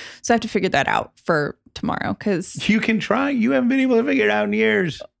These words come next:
Speaker 1: Well,
Speaker 2: When
Speaker 1: you're
Speaker 2: Cal-
Speaker 1: a techie. Why don't you help me?
Speaker 2: I have. I don't know. I can't solve it. Whe-, when Callie and I d-, have to do joint meetings, which is not
Speaker 1: Super
Speaker 2: I mean,
Speaker 1: often.
Speaker 2: it's not super often, but every now and again, we'll both,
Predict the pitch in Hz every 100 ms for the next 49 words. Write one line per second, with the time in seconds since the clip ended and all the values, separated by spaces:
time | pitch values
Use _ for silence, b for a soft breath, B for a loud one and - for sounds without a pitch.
0 | _ - 254 277 302 294 277 262 - 214
1 | 196 285 381 403 427 254 - - - 196
2 | 196 180 185 233 226 262 254 247 240 370
3 | - - - 135 127 180 269 117 - 131
4 | 147 147 139 139 127 135 151 135 120 -
5 | 202 160 - - _ _ B B B -
6 | _ - 151 156 - 143 156 147 131 143
7 | 170 180 165 147 117 - - 123 135 127
8 | 123 123 113 107 101 113 113 117 - -
9 | 117 107 131 156 151 - - 165 165 175
10 | 190 190 170 - - _ _ _ _ _
11 | - - 403 190 160 156 - 131 202 381
12 | - 196 165 123 127 156 147 147 151 143
13 | 135 123 123 120 123 107 107 107 113